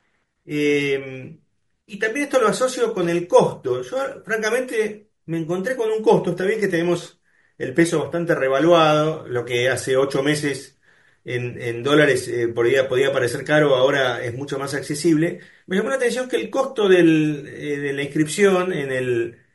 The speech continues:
en el programa, eh, eh, no, es relativamente bajo para lo que suele,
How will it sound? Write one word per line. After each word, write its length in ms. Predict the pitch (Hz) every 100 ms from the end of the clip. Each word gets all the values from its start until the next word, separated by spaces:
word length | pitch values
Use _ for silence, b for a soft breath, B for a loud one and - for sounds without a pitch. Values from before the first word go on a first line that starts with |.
| b _
en 100 | 127
el 120 | 131
programa, 640 | 147 156 185 196 190 - -
eh, 920 | 151 147 143 139 151 170 208 208 214
eh, 40 | 208
no, 120 | 202
es 220 | 220 220 240
relativamente 520 | 240 226 240 226 214
bajo 400 | 247 - 147 135
para 160 | 127
lo 100 | 127
que 100 | 123
suele, 600 | 123 156 151 151 156 156